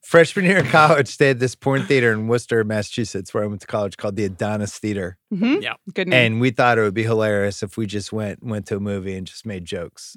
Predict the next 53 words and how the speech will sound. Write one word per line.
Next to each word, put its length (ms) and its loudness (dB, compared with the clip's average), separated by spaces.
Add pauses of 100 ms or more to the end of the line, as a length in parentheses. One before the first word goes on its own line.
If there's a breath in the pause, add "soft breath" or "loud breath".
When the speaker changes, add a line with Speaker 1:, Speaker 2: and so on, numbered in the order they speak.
(140)
Speaker 1:
And 120 -2
Speaker 3:
This 100 -2
Speaker 1:
it 40 -2
Speaker 3:
is 80 -2
you 120 2
Speaker 1:
was 40 2
Speaker 3:
and 80 0
roughly 300 -2
thirty-five 520 0
other 160 0
men? 440 -2
Speaker 1:
Yeah, 220 2
it 40 2
was, 160 -2
like, 220 0
six 640 -4
or 60 0
seven 400 0
people 280 -2
in 80 -2
the 60 -2
hall, 140 0
including 520 0
Speaker 3:
Okay. 240 -2
Speaker 1:
the 80 0
great 220 2
Jacko. 400 -2 (180)
Speaker 3:
Oh. 240 2 (400)
Speaker 1:
I 60 0
don't 120 0
think 160 0
Joe 160 2
House 300 -2
was 100 -8
there. 180 -4
And 100 -2
I, 180 0
he 160 -6
was 100 -6
probably 260 -4
playing 200 -6
basketball. 420 -8
Speaker 3:
Blue 140 6
Boy? 240 2 (720)
Speaker 1:
Well, 140 6
Blue 180 2
Boy 180 4
was 140 -2
there. 200 -10
Speaker 3:
Nice. 340 -6 (240)
Speaker 1:
Um, 400 2 (600)
we 160 2
went, 320 2